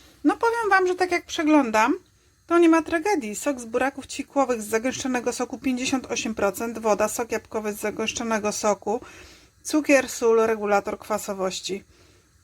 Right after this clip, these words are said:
Więc, e, raczej tragicznego składu to, to nie ma.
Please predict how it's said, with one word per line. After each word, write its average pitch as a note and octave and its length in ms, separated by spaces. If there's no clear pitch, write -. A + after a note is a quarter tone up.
Więc, C4 460
e, B3 360
raczej C#4+ 320
tragicznego C#4+ 560
składu B3 400
to, B3 120
to A#3+ 140
nie G#3+ 180
ma. G3 240